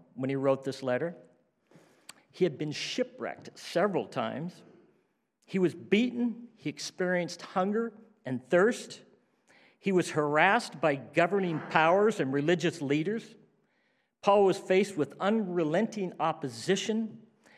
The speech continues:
His oppressors assaulted him physically and verbally.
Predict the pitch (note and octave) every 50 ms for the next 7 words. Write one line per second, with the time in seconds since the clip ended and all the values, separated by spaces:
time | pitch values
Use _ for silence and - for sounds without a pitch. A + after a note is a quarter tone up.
0 | _ _ _ _ _ - D#3+ D3 - D#3+ D#3+ - - F#3 G3+ G3+ - A3 G#3+ -
1 | D3+ B2+ - - - F3 E3 F#3+ G3 - A3 F3 D#3+ E3+ D3 B2 - - - -
2 | _ - G3+ G3 G3+ A#3 A3 - - A3+ A#3 A3 - C#3+ C3 A2+ G#2 - - D3+
3 | D3+ E3+ F#3 F3 G3 G3+ G3+ G#3 G#3